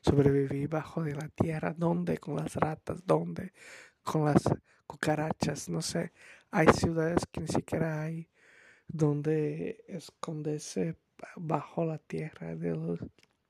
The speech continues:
extraterrestres. Pues sí, pero igual haremos memes.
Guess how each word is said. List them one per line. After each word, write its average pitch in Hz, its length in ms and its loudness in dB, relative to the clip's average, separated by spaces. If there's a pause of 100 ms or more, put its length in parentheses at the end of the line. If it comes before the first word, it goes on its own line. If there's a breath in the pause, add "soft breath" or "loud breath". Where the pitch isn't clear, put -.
(840 loud breath)
extraterrestres. - 1600 -2 (600 soft breath)
Pues - 320 4
sí, - 380 0
pero - 360 -4
igual 117 360 2 (720)
haremos 160 720 -2 (1600 soft breath)
memes. 147 920 2